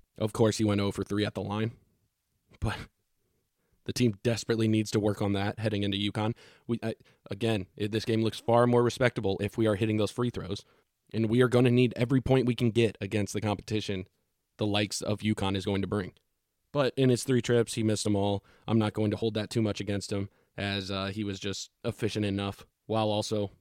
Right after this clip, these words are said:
being able to rack up eight rebounds for a total of sixteen points, eight rebounds. But the best, most, uh, most exciting stat for me in this one for him was his assist totals.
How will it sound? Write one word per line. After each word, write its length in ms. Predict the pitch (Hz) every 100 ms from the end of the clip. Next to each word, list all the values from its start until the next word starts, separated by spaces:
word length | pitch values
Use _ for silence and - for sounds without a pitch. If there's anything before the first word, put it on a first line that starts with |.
| -
being 180 | 110 107
able 240 | 104 101
to 380 | - 107 104 101 _ _
rack 260 | 107 104 -
up 200 | 107 - -
eight 160 | 120 123
rebounds 520 | 120 113 110 107 - _ _ - _ _
for 220 | 139 131
a 120 | 123
total 340 | 117 123 120 117
of 160 | 104
sixteen 300 | - 135 123
points, 240 | 120 117 110
eight 120 | 107
rebounds. 460 | 104 104 104 101 - _ _ _ -
But 180 | 139 104
the 140 | 123
best, 500 | 117 131 131 - - -
most, 360 | 117 113 -
uh, 240 | 117 110 104 - _ _ _ _ _ -
most 520 | 127 143 156 - - _ _ _ _
exciting 600 | - 110 - 127 139 127
stat 360 | 113 - 113 - _ -
for 100 | 113
me 200 | 107 104
in 80 | 101
this 160 | 104
one 140 | 110 104
for 180 | 110
him 160 | 110 104
was 300 | 110 117 107
his 140 | 120 104
assist 320 | - 110 -
totals. 360 | 87 - -